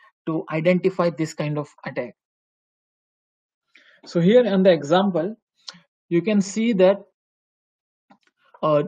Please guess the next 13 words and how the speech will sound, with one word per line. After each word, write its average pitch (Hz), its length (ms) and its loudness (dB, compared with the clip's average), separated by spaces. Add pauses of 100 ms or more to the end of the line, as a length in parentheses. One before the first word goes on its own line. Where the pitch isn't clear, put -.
(100)
attacks 208 380 0
are 196 100 2
getting 165 340 -2
more 156 180 -2
sophisticated 165 760 -6
in 165 140 -6
conversation 143 480 -10
hijacking. 135 680 -8 (560)
It 156 140 -2
will 180 120 8
reply 160 500 4
to 208 140 4
the 202 160 2